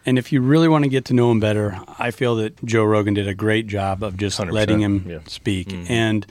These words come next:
Speaker 1: uh, he even, and this is what makes Rogan so great, um, uh, Oliver Anthony asked if he could read a, a verse out of the Bible.
Speaker 2: Mm, yep.
Speaker 1: And
Speaker 2: Yep.
Speaker 1: Joe Rogan
Speaker 2: Yep.
Speaker 1: didn't say no, didn't balk out. He goes, "Read on,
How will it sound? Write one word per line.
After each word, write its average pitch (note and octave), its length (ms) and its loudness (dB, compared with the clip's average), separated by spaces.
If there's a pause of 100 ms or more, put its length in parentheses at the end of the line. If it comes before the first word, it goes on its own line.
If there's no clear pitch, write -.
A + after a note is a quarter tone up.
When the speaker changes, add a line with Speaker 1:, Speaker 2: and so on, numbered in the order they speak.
(380)
Speaker 1:
uh, A2 120 0
he G#2+ 120 -2
even, B2+ 600 2 (320)
and A#2 100 0
this A#2 120 0
is - 60 -8
what A#2+ 240 -4
makes - 260 -6
Rogan A2 600 0
so A2 260 -4
great, G2 340 -6 (680)
um, G3 480 -4 (500)
uh, G2+ 360 -6 (200)
Oliver A#2 300 0
Anthony A2 440 0
asked G#2+ 220 -2
if G#2 60 -8
he G2+ 100 -4
could G2 160 -4
read G#2 220 2
a, G2 260 -2
a A#2 60 -8
verse G#2 240 -2
out G#2 100 0
of G2+ 60 -2
the F#2+ 80 -4
Bible. G2+ 420 -2 (140)
Speaker 2:
Mm, G#2+ 400 -8
yep. F#2 140 -6 (160)
Speaker 1:
And G2+ 240 0
Speaker 2:
Yep. G2 80 -8
Speaker 1:
Joe A2 140 0
Rogan G#2+ 440 2 (160)
Speaker 2:
Yep. - 160 -20
Speaker 1:
didn't B2+ 180 0
say A#2 220 0
no, A2+ 300 2
didn't A2 240 -2
balk G#2+ 260 -2
out. G#2+ 80 -2
He G#2+ 80 -2
goes, G2+ 200 -6
"Read A2+ 240 2
on, A2+ 380 2